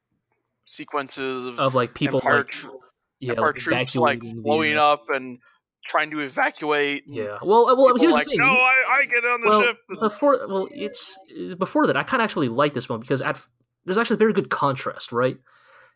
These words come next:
Speaker 2: At first, the evacuation is pretty orderly, I feel like.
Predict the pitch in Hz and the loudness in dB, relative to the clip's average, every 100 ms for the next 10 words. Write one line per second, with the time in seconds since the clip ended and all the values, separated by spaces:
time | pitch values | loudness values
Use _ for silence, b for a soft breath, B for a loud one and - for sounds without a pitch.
0 | _ 160 - - 220 214 208 - 156 165 | _ -4 -4 -2 2 2 2 -10 -2 2
1 | 135 143 139 127 131 131 123 120 117 - | 4 2 2 2 2 0 -6 -6 -8 -4
2 | 131 107 117 113 104 107 120 107 110 92 | -6 -4 -6 -6 -8 -12 -12 -10 -12 -12
3 | 78 - - | -16 -20 -20